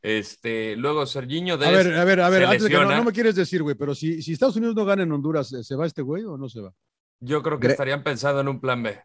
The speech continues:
Speaker 2: Oh.
Speaker 3: ¿Berhalter?
Speaker 1: Sí.
Speaker 3: What?
Speaker 1: ¿Quién sería? No lo sé,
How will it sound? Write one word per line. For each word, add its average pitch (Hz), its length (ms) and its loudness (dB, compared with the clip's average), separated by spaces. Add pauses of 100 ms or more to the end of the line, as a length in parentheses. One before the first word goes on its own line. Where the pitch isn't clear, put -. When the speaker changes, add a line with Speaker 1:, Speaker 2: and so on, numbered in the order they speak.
Speaker 2:
Oh. - 420 -14
Speaker 3:
¿Berhalter? 139 600 2 (280)
Speaker 1:
Sí. - 240 -6 (1500)
Speaker 3:
What? 113 240 -2 (400)
Speaker 1:
¿Quién 147 220 -2
sería? 156 320 2
No 147 140 -2
lo 143 120 0
sé, 143 380 -6